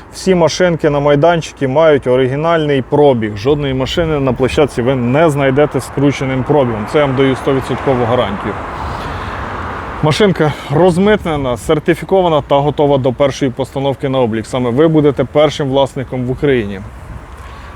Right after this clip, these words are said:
Більше автомобілів можна побачити на нашому сайті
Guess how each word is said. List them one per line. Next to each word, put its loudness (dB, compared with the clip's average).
Більше 2
автомобілів 0
можна 0
побачити -2
на -2
нашому -4
сайті 0